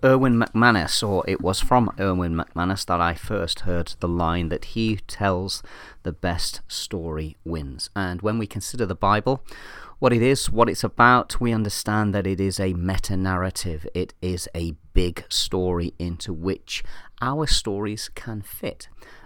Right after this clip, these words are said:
and find context and meaning and purpose and guidance and direction.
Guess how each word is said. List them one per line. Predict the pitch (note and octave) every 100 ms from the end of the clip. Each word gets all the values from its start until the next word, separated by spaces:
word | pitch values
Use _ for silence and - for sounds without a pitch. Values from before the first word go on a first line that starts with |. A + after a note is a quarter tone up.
| -
and | G2 F#2+
find | - G2 E2+ D#2 D2 -
context | - G2+ F#2 A2+ A2+ - - -
and | E2+ E2+ E2 D#2+ D#2+ -
meaning | F#2+ F2+ F#2+ F2+ G2 A#2 A2+ -
and | - D#2 D#2 D#2 - -
purpose | - F2 E2+ - A2+ - -
and | C#2 C#2 -
guidance | F#2 G2+ G#2 A#2+ - -
and | E2
direction. | E2 F2 F2 - - A#2